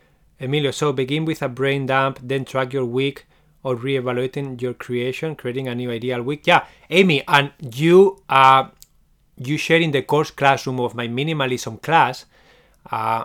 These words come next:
in my course, and I, I responded to you, and I basically shared this. I shared that the next step for you is to create your ideal week.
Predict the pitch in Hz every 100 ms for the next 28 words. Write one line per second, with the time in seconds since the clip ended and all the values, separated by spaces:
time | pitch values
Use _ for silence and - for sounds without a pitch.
0 | _ - 123 117 107 - 165 139 - -
1 | _ _ _ _ _ _ _ _ _ _
2 | - 131 131 139 - 131 143 165 - 147
3 | 165 - 117 110 117 - 123 127 139 143
4 | 151 160 156 - 139 131 110 147 127 -
5 | - - 123 - 143 139 131 131 123 -
6 | _ _ _ _ _ _ - 127 123 143
7 | - - 147 - 131 135 156 147 117 -
8 | 139 - - 123 120 123 123 117 113 113
9 | 110 107 131 - -